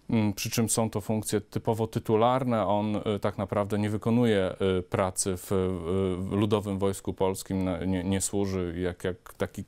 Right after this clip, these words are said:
k-, y, każdy inny oficer w, na stanowiskach, tylko przede wszystkim trenuje i jeździ, y, na zawody.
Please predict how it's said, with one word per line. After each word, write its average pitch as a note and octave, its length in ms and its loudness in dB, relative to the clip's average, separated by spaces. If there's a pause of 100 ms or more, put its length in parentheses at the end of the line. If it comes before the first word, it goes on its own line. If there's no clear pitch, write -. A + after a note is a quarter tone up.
k-, - 100 -18 (520)
y, F#2 40 -2
każdy G#2+ 360 0
inny A#2 360 4
oficer G2 520 -2
w, - 180 -10 (460)
na F#2+ 140 0
stanowiskach, C3 520 -4
tylko - 160 -8
przede D#3 260 -2
wszystkim C#3 380 0
trenuje A2+ 420 2
i G2+ 160 -2
jeździ, G2 420 2 (720)
y, G2+ 40 0
na G#2 180 2
zawody. G2 680 0